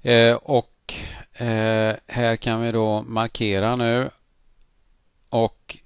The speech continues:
så tar vi då och väljer återigen här blocket. Och vi ska välja Edit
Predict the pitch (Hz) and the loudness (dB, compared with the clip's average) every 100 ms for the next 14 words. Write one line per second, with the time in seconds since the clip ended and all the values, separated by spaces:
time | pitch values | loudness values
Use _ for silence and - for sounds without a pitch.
0 | - - 104 - 104 95 101 101 104 107 | -16 -10 -8 -4 -4 -2 -4 -4 -4 -6
1 | _ _ - 98 101 101 95 95 104 110 | _ _ -14 -10 -2 -2 -2 -4 -2 -2
2 | 110 110 _ - _ _ _ _ _ _ | -2 -6 _ -20 _ _ _ _ _ _
3 | _ - 135 117 - 120 113 107 107 110 | _ -14 -12 -10 -4 0 2 0 0 -2
4 | 101 95 95 - _ _ _ _ - 117 | 0 0 -2 -8 _ _ _ _ -2 0
5 | - - 147 165 - - - - - - | 0 -2 4 4 2 -8 -10 -16 -20 -20
6 | - _ - - _ _ _ _ _ _ | -20 _ -20 -20 _ _ _ _ _ _
7 | _ _ _ _ _ _ _ _ _ _ | _ _ _ _ _ _ _ _ _ _
8 | _ _ _ _ _ _ - 117 110 107 | _ _ _ _ _ _ -12 -10 -8 -6
9 | 113 107 107 104 110 104 104 101 | -2 0 0 -2 -2 -4 -6 -10